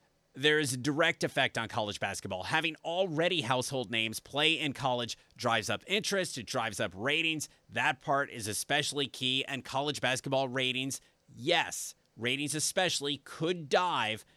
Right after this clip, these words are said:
without any games involving, say, a Zion Williamson. But even without one-and-done players, U C L A fans are still going to love U C L A. Uh, Kentucky will continue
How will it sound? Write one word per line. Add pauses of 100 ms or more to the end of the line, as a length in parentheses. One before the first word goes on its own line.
(140)
without
any
games
involving,
say,
a
Zion
Williamson. (540)
But
even
without (720)
one-and-done
players, (260)
U
C
L
A
fans (200)
are
still
going
to
love
U
C
L
A. (400)
Uh, (640)
Kentucky (640)
will
continue